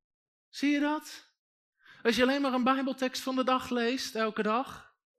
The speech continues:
En Heere zegen deze dag, shababababa, we gaan er weer voor. We volgen op TikTok even Steven Furtick en Joel Osteen en we kijken twee mooie one-minute video's en we zijn er weer klaar mee.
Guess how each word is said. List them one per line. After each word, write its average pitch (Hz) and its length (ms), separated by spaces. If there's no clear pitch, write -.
En 220 120
Heere 262 300
zegen 247 320
deze 240 280
dag, 247 240
shababababa, 233 800
we 220 80
gaan 277 280
er 269 60
weer 240 140
voor. 247 500
We 196 160
volgen 240 320
op - 140
TikTok 262 440
even 240 280
Steven 240 340
Furtick 262 440
en 247 100
Joel 240 280
Osteen 269 520
en 233 80
we 220 120
kijken 247 360
twee 247 280
mooie 240 300
one-minute 254 440
video's 262 520
en 240 120
we 226 60
zijn 285 240
er 277 60
weer 262 80
klaar 302 280
mee. 269 320